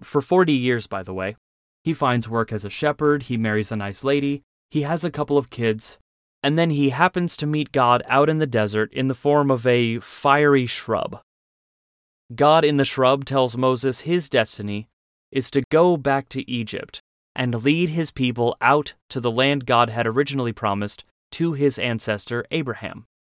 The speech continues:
And that's exactly what Moses does. He shows up in Egypt backed by the power of God Almighty,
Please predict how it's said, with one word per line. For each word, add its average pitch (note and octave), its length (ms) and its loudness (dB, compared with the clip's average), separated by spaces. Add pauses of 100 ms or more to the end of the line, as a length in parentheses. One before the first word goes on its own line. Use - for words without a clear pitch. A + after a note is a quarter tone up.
(220)
And C3 120 0
that's C#3+ 180 2
exactly D3 560 2
what C#3+ 260 0
Moses B2 460 -4
does. - 520 -2 (320)
He C#3+ 140 -2
shows E3+ 320 4
up F3+ 140 2
in D#3+ 100 2
Egypt C3+ 460 2
backed C#3 580 2
by C3+ 220 2
the C3 120 -4
power A#2 460 -2
of A2 220 -4
God A#2 240 4
Almighty, A2+ 540 -2